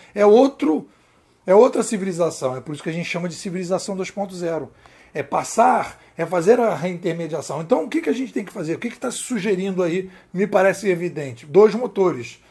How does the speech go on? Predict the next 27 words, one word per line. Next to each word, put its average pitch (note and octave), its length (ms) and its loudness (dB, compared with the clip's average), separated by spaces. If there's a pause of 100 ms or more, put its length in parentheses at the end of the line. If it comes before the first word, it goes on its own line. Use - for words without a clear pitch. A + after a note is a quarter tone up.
(200)
O B3 100 -4
motor G#3 380 4
um, C#3+ 240 -4 (520)
que F#3 200 0
é B2+ 220 -2 (480)
mudanças E3 500 -2
incrementais, D#3 680 -4
et D3+ 120 -6
cetera, G3 260 -4
tal, - 100 0
que - 80 -6
a - 20 -8
gente G3 160 -10
poderia F#3 320 2
até A3+ 160 0
chamar F3 400 -6
da E3 140 -2
transformação, E3 800 -4
que - 100 -18
o E3 40 -18
pessoal D#3+ 260 -4
chama C#3+ 220 -8
de C3 100 -12
transformação C#3+ 680 -8
digital, F3+ 500 -4 (380)
que F#3 140 2
é D3+ 200 4